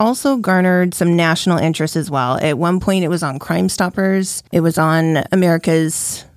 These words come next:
Most Wanted. They were, you know, looking for any information in the nineties for this. That went nowhere. It's a case that's discussed on many podcasts, many true crime blogs,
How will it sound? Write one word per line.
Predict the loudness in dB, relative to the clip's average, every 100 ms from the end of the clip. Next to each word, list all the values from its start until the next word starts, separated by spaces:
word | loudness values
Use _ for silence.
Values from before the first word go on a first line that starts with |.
| -6
Most | -4 -2 -2
Wanted. | -2 -2 -6 -8 -16 -20 _ 0
They | 2 2
were, | 2 2 2 2
you | 2
know, | 2
looking | 2 0 0 0
for | 0
any | 0 2 2
information | 0 0 0 0 0 0 2
in | 0
the | 0
nineties | -4 -4 -4 -4
for | -4
this. | -2 -2 -4 -10 -18 _ -10
That | -2 0 0
went | -2 -2
nowhere. | -2 -2 -6 -10 -14 _ -2
It's | 0
a |
case | 2 0 2
that's | -2 0
discussed | -2 0 0 0 -2 -6 -10 -12 -6 -2
on | 2 4 4
many | 4 2
podcasts, | 2 0 -2 -2 0 -2 -4 0
many | 2 4 2 2
true | 0 0
crime | 0 0
blogs, | 0 2 2 0 -6 -10